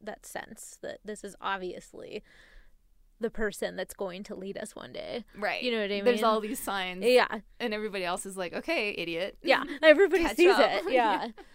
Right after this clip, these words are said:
Speaker 1: Men, boys, all of them see it.
Speaker 2: Yeah. And it, it's not quite clear. Well, it is clear. In a lot, in a broad sense, it's very clear when tradition is threatened,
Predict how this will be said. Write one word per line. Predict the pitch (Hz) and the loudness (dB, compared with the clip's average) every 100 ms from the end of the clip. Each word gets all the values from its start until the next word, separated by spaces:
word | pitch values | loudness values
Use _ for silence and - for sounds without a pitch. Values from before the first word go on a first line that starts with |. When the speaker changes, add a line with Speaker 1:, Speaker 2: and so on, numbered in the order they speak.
| - 370 | -16 -2
Speaker 1:
Men, | 247 262 269 | 2 4 2
boys, | 262 247 262 262 262 | 4 8 12 12 12
all | 254 240 254 | 8 6 6
of | |
them | 240 233 | 4 -4
see | - 233 208 | -6 -8 -8
it. | - - - 453 - - - - - - - | -8 -12 -14 -18 -20 -20 -20 -20 -20 -20 -20
Speaker 2:
Yeah. | - 254 494 392 | -14 -10 -4 -2
And | 196 202 | -2 -4
it, | 240 - | -6 -8
it's | 240 - | -14 -6
not | 403 494 | -6 -4
quite | 311 196 | -4 -4
clear. | - 254 247 226 240 - _ _ _ | -8 -4 -2 -2 -4 -8 _ _ _
Well, | - 285 262 254 | -4 -2 0 0
it | |
is | 269 311 | -2 -4
clear. | - 240 - - 180 - | -6 -8 -8 -10 -10 -6
In | 208 | -4
a | 208 | -2
lot, | 208 220 208 - | -2 -2 -2 -4
in | 208 | -8
a | 190 | -8
broad | 175 220 262 | 0 2 2
sense, | - 208 214 | -2 -10 -10
it's | 190 | -12
very | 185 190 185 | -10 -8 -10
clear | - 185 170 | -10 -8 -8
when | 170 175 180 175 - | -8 -10 -12 -14 -18
tradition | - 202 226 - 214 190 196 - _ _ _ | -10 -4 -4 -2 -6 -6 -10 -16 _ _ _
is | 196 - | -12 -4
threatened, | 208 220 - 170 202 269 | -2 -2 -4 -10 -10 -12